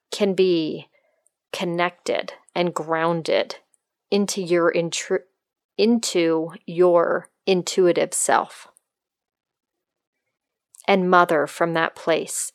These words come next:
each and every day. Let me help you.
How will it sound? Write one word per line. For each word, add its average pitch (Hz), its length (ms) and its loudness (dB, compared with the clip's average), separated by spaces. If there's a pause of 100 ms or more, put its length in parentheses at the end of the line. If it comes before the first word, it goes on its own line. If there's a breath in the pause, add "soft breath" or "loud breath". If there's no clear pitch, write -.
(140)
each 180 260 -2
and 185 180 0
every 165 360 2
day. 156 440 -4 (3000)
Let 202 300 4
me 214 160 4
help 185 440 0
you. 185 380 2